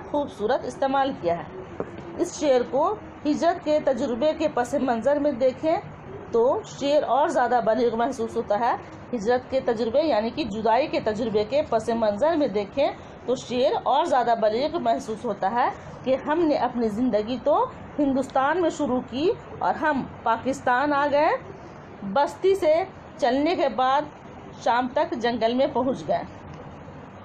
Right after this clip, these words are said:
आगे दूसरा शेर देखते हैं। "रवादाद सफ़र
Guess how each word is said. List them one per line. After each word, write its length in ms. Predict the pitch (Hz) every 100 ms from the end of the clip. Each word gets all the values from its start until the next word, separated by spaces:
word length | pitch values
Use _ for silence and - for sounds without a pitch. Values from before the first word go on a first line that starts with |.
| - - - - - - - - - - - - - - -
आगे 360 | 214 226 262 294 311 - - - - - - - - - - - - - - - - 226
दूसरा 280 | 226 226 226
शेर 220 | 254 240
देखते 300 | 240 240 254
हैं। 200 | 277 427 - - - - - - - -
"रवादाद 760 | - 262 277 294 233 302 359 403
सफ़र 540 | 415 311 320 339 349